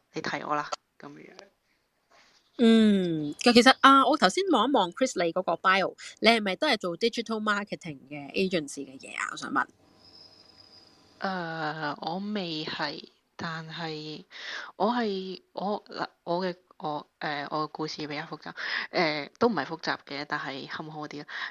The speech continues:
Speaker 1: 誒，都算係嘅。我係比較，我，我係，我係做 in-house 多啲，但係即係做下做下，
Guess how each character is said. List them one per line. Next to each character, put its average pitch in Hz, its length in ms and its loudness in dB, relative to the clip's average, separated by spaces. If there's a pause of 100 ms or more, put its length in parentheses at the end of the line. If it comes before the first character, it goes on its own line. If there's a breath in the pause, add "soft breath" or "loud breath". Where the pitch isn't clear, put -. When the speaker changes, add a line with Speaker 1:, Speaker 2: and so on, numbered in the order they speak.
(120)
Speaker 1:
誒， 147 760 -8
都 330 480 -2
算 - 360 -10 (200)
係 151 440 -8
嘅。 - 260 -14 (200)
我 170 280 -4
係 180 340 -8
比 147 180 -8
較， 180 420 -10 (100)
我， 175 320 -4
我 170 100 -8
係， 160 460 -10
我 170 80 -12
係 160 140 -8
做 147 180 -10
in-house 185 280 -12
多 175 160 -8
啲， 165 220 -12
但 151 240 -10
係 143 240 -10 (440 loud breath)
即 262 80 0
係 220 120 0
做 151 200 -2
下 151 140 -2
做 147 240 -6
下， 147 460 -6